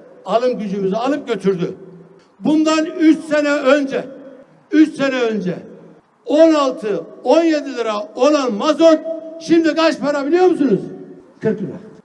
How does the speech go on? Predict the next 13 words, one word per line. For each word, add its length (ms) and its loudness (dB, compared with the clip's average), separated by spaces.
Gübre 680 2
Yüzde 340 4
üç 320 -2
yüz 120 -2
zamlanmış. 540 -2
Adam, 400 2
kızı 300 -2
çalışıyor, 560 -2
kendi 420 -4
çalışıyor, 560 0
oğlu 320 -2
çalışıyor. 480 -6
Eve 440 -4